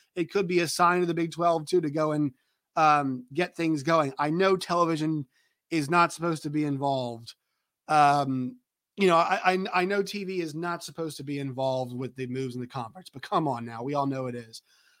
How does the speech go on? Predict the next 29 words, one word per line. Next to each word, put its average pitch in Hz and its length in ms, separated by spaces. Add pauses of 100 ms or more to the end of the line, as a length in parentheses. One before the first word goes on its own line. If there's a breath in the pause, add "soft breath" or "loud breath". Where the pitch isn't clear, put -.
(140)
I, - 140
I 185 100
don't 214 200
think 196 220
that 196 100
we're 180 100
hearing 180 320
about, 170 260
you 170 60
know, 151 160 (160)
Brett 190 220
Yormark 180 420
meets 175 180
with 175 100
E 170 80
S 170 80
P 170 140
N 170 120
two 170 120
weeks 170 240
ago. 170 220
We 165 80
also 170 240
heard 170 200
comments 165 340
in 156 40
the 156 80
recent 165 320
weeks 165 300